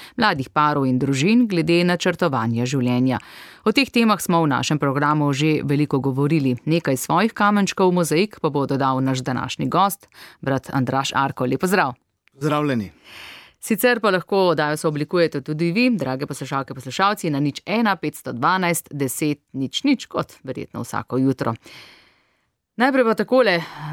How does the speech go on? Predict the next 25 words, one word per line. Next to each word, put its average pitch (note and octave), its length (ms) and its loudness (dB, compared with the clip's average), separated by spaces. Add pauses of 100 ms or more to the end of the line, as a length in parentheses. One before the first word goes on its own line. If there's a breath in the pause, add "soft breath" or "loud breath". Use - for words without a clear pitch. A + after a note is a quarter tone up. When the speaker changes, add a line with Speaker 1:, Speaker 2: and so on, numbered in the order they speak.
(180)
Speaker 1:
brat D3+ 360 -2
Andraž D3 300 0
Arko, D#3+ 320 -2 (220)
kako A#3+ 340 0
se D#3+ 100 -2
duhovniki C#3+ 600 0 (120)
znajdete, B2 680 -4
ko C#3 300 -4
oblikujete C#3+ 600 -2
mladinski C#3 500 -2
verouk, D#3+ 420 -2 (320)
k - 100 -18
vam D3+ 160 0
pridejo C#3 300 -2
mladi C#3+ 480 2
z C#3 160 -2
različnimi D3 580 -2
vprašanji, D3+ 760 0 (760 loud breath)
ki - 160 -4
nekako G3 420 -2 (180)
nakazujejo, E3+ 960 2
da C#3 300 -2
je F3+ 260 2
današnja D3 500 0
družba D3 420 0